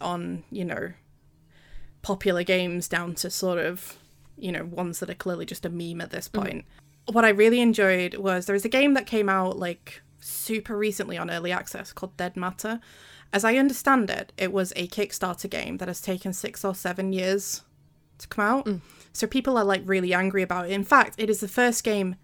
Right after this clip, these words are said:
Speaker 1: ever that I have seen that has a very negative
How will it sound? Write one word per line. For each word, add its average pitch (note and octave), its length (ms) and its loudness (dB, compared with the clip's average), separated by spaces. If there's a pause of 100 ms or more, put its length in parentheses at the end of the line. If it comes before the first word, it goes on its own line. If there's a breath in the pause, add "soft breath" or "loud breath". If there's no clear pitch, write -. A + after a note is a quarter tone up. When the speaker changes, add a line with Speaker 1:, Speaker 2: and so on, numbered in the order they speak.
(420)
Speaker 1:
ever - 560 2 (560 soft breath)
that G#3+ 140 4
I F#3+ 140 6
have F#3+ 160 0
seen F3+ 420 -2
that - 160 -6
has F#3+ 160 0
a F#3 40 -2
very F#3+ 320 -2
negative G3 880 -2